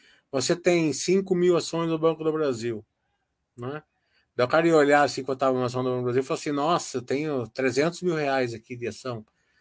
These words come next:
Daí ele ia no banco, tinha dois reais, né? "Ah, você tem,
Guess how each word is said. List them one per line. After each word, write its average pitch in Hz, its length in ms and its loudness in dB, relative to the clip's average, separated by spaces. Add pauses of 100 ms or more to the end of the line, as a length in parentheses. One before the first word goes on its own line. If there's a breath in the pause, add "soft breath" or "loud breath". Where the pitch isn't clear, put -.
(260)
Daí 123 140 6
ele 143 100 6
ia 147 100 8
no 143 140 2
banco, 139 400 2
tinha 151 240 -4
dois 143 240 4
reais, 117 640 -4 (260)
né? 143 200 -10 (720)
"Ah, 165 220 6
você 143 300 2
tem, 147 600 -2